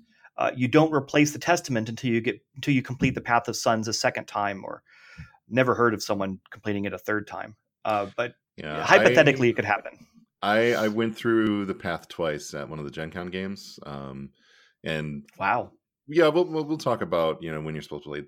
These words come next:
Speaker 2: play these cards in just a moment. But, uh, one thing I found helpful was once I played a card on, uh, the Testament, I would wipe off all the rest of the cards that were on the path already, just because, uh, it reduced the clutter,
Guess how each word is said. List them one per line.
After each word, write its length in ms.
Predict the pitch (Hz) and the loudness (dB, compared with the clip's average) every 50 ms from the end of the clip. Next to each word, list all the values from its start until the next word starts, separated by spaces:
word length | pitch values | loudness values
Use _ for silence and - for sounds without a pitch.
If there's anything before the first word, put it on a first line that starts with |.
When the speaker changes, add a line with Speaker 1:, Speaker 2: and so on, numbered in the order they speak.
| _ _ _ | _ _ _
Speaker 2:
play 140 | - 95 92 | -4 -2 -2
these 160 | 78 78 76 - | -2 -4 -6 -8
cards 300 | - 73 69 67 64 71 | -8 -8 -6 -8 -8 -12
in 80 | 69 | -14
just 140 | 69 71 - | -16 -16 -16
a 40 | 69 | -14
moment. 380 | 71 73 71 69 69 67 69 - | -12 -12 -10 -12 -12 -14 -12 -10
But, 240 | 73 73 71 69 - _ _ _ _ _ _ _ _ _ _ - | -8 -8 -8 -8 -10 _ _ _ _ _ _ _ _ _ _ -10
uh, 300 | 76 78 78 78 78 78 78 - - | -6 -6 -4 -4 -4 -4 -6 -6 -2
one 160 | 117 135 151 147 | 2 2 2 2
thing 160 | 147 135 117 | 2 2 2
I 240 | 107 107 107 104 101 | 4 4 4 4 2
found 520 | - - - 104 95 92 90 87 82 - | 0 -4 -2 -2 0 0 0 -2 -4 -6
helpful 560 | - 92 85 82 - - 92 90 92 90 82 | -4 -2 -2 -2 -2 -2 0 0 0 0 0
was 320 | 82 80 78 78 76 71 80 | -2 -2 -2 -2 -4 -6 -8
once 300 | 85 87 90 87 - 87 | -6 -4 -4 -4 -4 -4
I 120 | 85 82 | -4 -4
played 320 | 78 - - 85 82 82 | -4 -6 -6 -6 -4 -4
a 60 | 80 78 | -6 -6
card 480 | - 85 80 78 78 82 82 80 - - - | -6 -4 -4 -2 -2 -4 -4 -6 -8 -10 -8
on, 580 | 73 76 76 76 73 73 76 76 76 76 73 - _ _ _ | -8 -6 -6 -6 -6 -6 -8 -10 -12 -12 -14 -18 _ _ _
uh, 280 | 71 73 73 73 71 71 | -14 -10 -10 -8 -8 -10
the 100 | 67 - | -12 -12
Testament, 560 | - - 82 - - 101 107 110 113 110 - _ _ _ _ _ _ _ _ _ _ _ _ - | -10 -10 -10 -8 -8 -6 -6 -6 -6 -8 -12 _ _ _ _ _ _ _ _ _ _ _ _ -4
I 140 | 85 95 104 | 0 2 2
would 160 | 104 98 85 | 2 2 0
wipe 360 | 80 80 85 87 85 82 - | -2 -2 0 0 0 0 0
off 300 | 80 80 78 76 - - - - | 0 0 0 -2 -2 -6 -10 -8
all 300 | 78 78 80 80 80 78 | -4 -2 -2 -2 -2 -2
the 100 | 80 73 | -4 -4
rest 200 | 76 76 - - | -6 -6 -8 -8
of 60 | - | -12
the 140 | 80 76 - | -12 -10 -6
cards 220 | 80 76 73 69 | -6 -6 -6 -6
that 120 | 80 73 71 | -8 -8 -8
were 140 | 71 - | -8 -8
on 200 | - 67 73 73 | -8 -8 -8 -10
the 60 | 73 71 | -12 -14
path 320 | _ - 73 71 76 - - | _ -10 -10 -10 -10 -8 -8
already, 480 | 76 73 73 73 78 82 92 98 98 - | -8 -6 -6 -6 -6 -6 -6 -8 -10 -12
just 200 | - 87 82 - | -12 -12 -12 -10
because, 560 | - 82 - 87 80 80 76 78 - - - _ _ 80 | -12 -10 -8 -6 -6 -6 -6 -10 -14 -16 -18 _ _ -8
uh, 380 | 76 73 73 73 71 69 71 73 71 - | -6 -6 -4 -4 -4 -6 -6 -8 -8 -10
it 140 | 82 85 - _ - | -12 -12 -12 _ -8
reduced 400 | 92 90 73 90 85 - - - | -8 -6 -4 -4 -6 -6 -8 -12
the 60 | 78 | -18
clutter, 460 | - - 78 73 73 78 78 76 - | -12 -8 -6 -6 -4 -6 -6 -8 -12